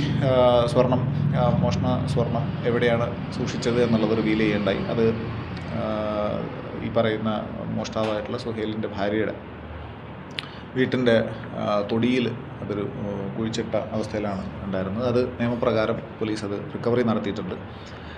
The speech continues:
അതൊരു, ആ, പ്രത്യേകമായിട്ട് പാക്ക് ചെയ്ത രീതിയിൽ, ആ, തൊടിയിൽ ഒരു ഒന്നര അടി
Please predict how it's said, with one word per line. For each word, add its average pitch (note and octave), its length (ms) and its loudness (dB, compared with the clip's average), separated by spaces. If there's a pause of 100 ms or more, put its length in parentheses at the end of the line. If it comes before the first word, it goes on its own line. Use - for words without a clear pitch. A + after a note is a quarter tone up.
(400)
അതൊരു, C3 500 4
ആ, - 320 -4 (560)
പ്രത്യേകമായിട്ട് A#2 580 4 (300)
പാക്ക് A2 200 4
ചെയ്ത A#2 220 4
രീതിയിൽ, A2+ 640 2
ആ, G#2 580 -4
തൊടിയിൽ A2+ 360 0 (300)
ഒരു G#2+ 80 -4 (180)
ഒന്നര A2+ 200 2
അടി A2 240 2